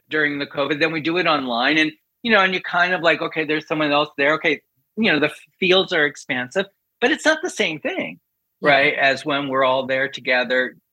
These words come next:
Speaker 1: doing this thing, you know, in the service of our own enhancement,
Speaker 2: Mm-hmm.
Speaker 1: but, but creating a resonance with each other that supports and encourages that, right?
Speaker 2: Yeah.
Speaker 1: And I think, you know, <clears throat>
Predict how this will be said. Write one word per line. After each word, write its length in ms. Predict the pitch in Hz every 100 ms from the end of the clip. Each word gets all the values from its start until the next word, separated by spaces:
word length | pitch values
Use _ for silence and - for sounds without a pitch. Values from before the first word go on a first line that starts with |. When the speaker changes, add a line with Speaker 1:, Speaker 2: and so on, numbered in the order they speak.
| _ _
Speaker 1:
doing 360 | - 151 170 180
this 200 | 165 -
thing, 500 | 143 127 127 131 135 _ _ _ _ _ -
you 100 | 151
know, 200 | 139 139 151
in 200 | 160 160
the 60 |
service 560 | 151 - 202 214 214 208
of 260 | 151 135 - _ -
our 180 | 123 110
own 320 | 131 147 175
enhancement, 840 | 139 113 107 104 107 - 175 190
Speaker 2:
Mm-hmm. 120 | 196
Speaker 1:
but, 300 | 185 156 151 - - _ _ _ _ _ -
but 240 | 156 151
creating 920 | - 170 165 165 175 170 170 165 165 - _ - _ _ -
a 80 |
resonance 720 | 143 139 196 220 185 135 127 123
with 220 | 156 185
each 220 | 151 -
other 320 | 110 110 113 107
that 320 | 127 127 127
supports 500 | - 123 123 113 -
and 220 | 120 120 113
encourages 760 | 131 135 - 262 320 151 - -
that, 200 | - - -
right? 280 | - 107 - _ _
Speaker 2:
Yeah. 240 | 185 - -
Speaker 1:
And 200 | 151 156
I 80 | 156
think, 240 | 190 185
you 140 | 180 156
know, 120 | 143 -
<clears throat> 380 | 247 220 170 131